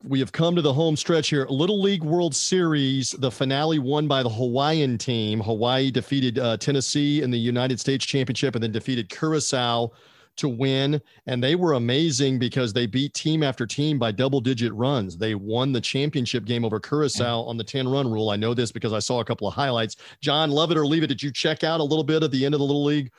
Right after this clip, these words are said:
Speaker 1: World Series? No longer in prime time. Did you see a little of it?
Speaker 2: Uh, you know, I didn't really watch it too closely. I'm not a big Little League guy. The reality of the matter is it was a rout, uh, mercy rule, you know,
Speaker 1: Yep.
Speaker 2: that's never good.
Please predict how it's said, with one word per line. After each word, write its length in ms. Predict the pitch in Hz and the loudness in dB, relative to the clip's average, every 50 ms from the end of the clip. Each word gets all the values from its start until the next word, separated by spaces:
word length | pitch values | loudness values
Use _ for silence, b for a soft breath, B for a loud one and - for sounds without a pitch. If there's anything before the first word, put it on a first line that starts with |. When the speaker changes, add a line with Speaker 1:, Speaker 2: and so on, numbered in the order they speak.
| b b b b _ | b b b b _
Speaker 1:
World 260 | 135 147 147 147 147 | 0 0 2 2 0
Series? 400 | - - 151 151 156 156 151 123 | 0 0 2 2 2 2 2 2
No 100 | 135 139 | 2 2
longer 320 | 131 131 139 147 139 139 135 | 2 2 2 2 2 2 0
in 80 | 117 | 0
prime 300 | 107 - 147 160 156 143 | 0 0 0 2 2 0
time. 240 | - - 110 110 110 | 0 -2 -2 -2 -4
Did 100 | 110 98 | -6 -6
you 60 | 110 | -6
see 160 | 104 - 139 | -6 -4 -4
a 40 | 139 | -2
little 200 | 139 147 143 151 | -2 -2 -2 -2
of 100 | 151 165 | -2 -2
it? 80 | 185 190 - _ _ _ _ _ _ _ _ _ _ _ _ _ | -4 -6 -8 _ _ _ _ _ _ _ _ _ _ _ _ _
Speaker 2:
Uh, 440 | 311 247 233 247 254 254 254 262 254 226 226 226 | 2 4 6 8 8 8 6 4 2 -2 -6 -2
you 160 | 254 302 349 | 2 4 6
know, 180 | 320 302 294 254 | 6 6 4 4
I 260 | 226 - 220 240 254 | 2 2 2 4 4
didn't 220 | 262 269 254 226 214 | 4 4 2 4 4
really 220 | 196 170 156 131 | 6 6 4 4
watch 340 | 123 135 135 139 135 - - | 4 4 4 4 2 0 -6
it 100 | 131 - - | -6 -6 -4
too 180 | - 151 143 | -4 -4 -4
closely. 640 | 135 - - 135 131 123 - - - 143 139 131 127 | -4 0 2 2 2 2 -2 -6 -4 -2 0 0 0
I'm 100 | 127 127 | 0 0
not 140 | 143 135 123 | 0 0 0
a 20 | |
big 160 | 110 117 113 - - | 0 -4 -6 -4 -4
Little 220 | 123 120 113 107 | -4 -4 -4 -4
League 220 | 110 107 104 95 101 | -4 -4 -6 -6 -6
guy. 320 | - 107 107 107 110 113 | -4 -2 -2 0 0 0
The 100 | 113 113 | -2 -2
reality 520 | 110 120 131 143 151 165 180 185 175 165 151 | -2 0 2 4 4 6 4 4 2 2 0
of 60 | 139 | 0
the 60 | 139 | 0
matter 400 | 131 131 131 135 135 131 127 123 | 0 0 0 0 0 0 -2 -2
is 340 | 123 127 135 143 143 135 - | -2 0 0 -2 -2 -4 -6
it 80 | 131 | -8
was 220 | 104 113 113 110 - | -8 -8 -10 -8 -8
a 80 | 113 | -8
rout, 580 | 107 107 117 127 139 156 165 220 - - - - | -4 0 2 4 6 6 4 4 0 -10 -8 -6
uh, 360 | 143 120 110 110 113 113 113 110 | -4 -4 -4 -4 -4 -4 -4 -4
mercy 420 | 117 131 156 175 - - 185 175 | 2 2 4 2 2 2 2 2
rule, 680 | 170 165 160 160 165 170 170 170 170 170 175 175 165 - | 2 4 4 4 4 6 4 4 2 2 0 -2 -4 -4
you 140 | - 151 143 | -4 -2 0
know, 220 | 135 135 135 139 | 0 2 2 2
Speaker 1:
Yep. 80 | 139 135 | 2 2
Speaker 2:
that's 220 | 139 143 - - | 0 -2 -2 -2
never 200 | - 143 131 127 | -4 -2 -2 -2
good. 400 | 110 123 127 131 131 135 139 143 | -2 0 0 2 0 0 -4 -12